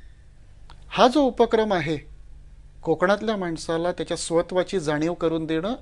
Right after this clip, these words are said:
आणखीन त्याला मोटिवेट करणं की तुमच्या आमच्यासारखे दहा जण हा प्रयत्न करू शकतात, तर उरलेले शंभर का करू शकत नाही?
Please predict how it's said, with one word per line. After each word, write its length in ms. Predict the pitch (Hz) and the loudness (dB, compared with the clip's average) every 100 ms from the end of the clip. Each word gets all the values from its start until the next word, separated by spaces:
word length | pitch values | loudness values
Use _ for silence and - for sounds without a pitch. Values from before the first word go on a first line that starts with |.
| - | -8
आणखीन 380 | - 151 - 240 | -6 -6 -4 -4
त्याला 240 | 240 202 226 | -2 -2 0
मोटिवेट 480 | 165 156 170 165 | 0 2 2 2
करणं 300 | - 147 147 139 - - - - - - - | 0 -2 -2 -6 -14 -20 -20 -18 -18 -16 -12
की 80 | 190 - | -6 -2
तुमच्या 320 | 151 147 214 | 0 2 2
आमच्यासारखे 500 | 185 196 190 185 196 | 2 0 0 0 0
दहा 280 | 160 147 170 | 0 2 2
जण 200 | 190 175 | 2 -2
हा 100 | 165 | -2
प्रयत्न 400 | 156 151 151 160 | 0 -2 -2 -4
करू 200 | 156 156 | -4 -4
शकतात, 340 | - - 190 | -6 -4 -4
तर 120 | 190 | 0
उरलेले 400 | 190 147 160 180 | 2 4 4 4
शंभर 300 | 180 147 156 | 2 -2 -2
का 160 | 160 151 | 0 0
करू 220 | 151 147 | 0 -2
शकत 400 | - 143 147 - | -4 -4 -4 -4
नाही? 240 | 143 147 | -6 -6